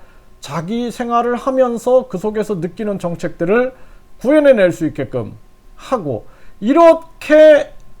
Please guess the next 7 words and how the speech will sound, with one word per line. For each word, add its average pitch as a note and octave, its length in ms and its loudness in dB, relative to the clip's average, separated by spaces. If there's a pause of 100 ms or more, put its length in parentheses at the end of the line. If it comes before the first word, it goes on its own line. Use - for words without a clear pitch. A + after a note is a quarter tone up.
(120)
정치 B3 280 -6
문화가 A3+ 320 0
바뀐다라면은, F#3 920 -2 (400)
어, D3 560 0
우리가 F3 240 0
이원 G3+ 400 -2
집정부제라든지 D#3 1300 -4